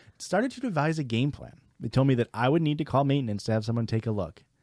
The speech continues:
Me? I absolutely refused. It was embarrassing enough that they knew about it.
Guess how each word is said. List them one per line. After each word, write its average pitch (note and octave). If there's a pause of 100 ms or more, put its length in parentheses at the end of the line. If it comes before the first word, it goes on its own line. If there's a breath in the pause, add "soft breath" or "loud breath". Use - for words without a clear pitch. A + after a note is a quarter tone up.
(500 soft breath)
Me? D#3+ (1120)
I C3
absolutely A#2
refused. - (440 soft breath)
It D#3
was E3
embarrassing D#3+
enough B2
that G2
they G#2+
knew A2+
about D#2
it. -